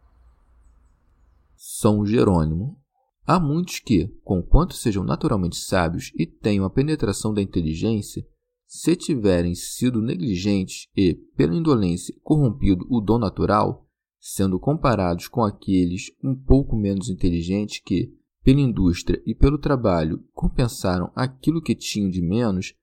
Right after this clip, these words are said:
perderão o dom natural e verão o prêmio que a eles tinha sido prometido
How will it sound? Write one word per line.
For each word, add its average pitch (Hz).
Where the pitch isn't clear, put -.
perderão 98
o 156
dom 131
natural 95
e 196
verão 120
o 175
prêmio 113
que -
a 90
eles 123
tinha 107
sido -
prometido 104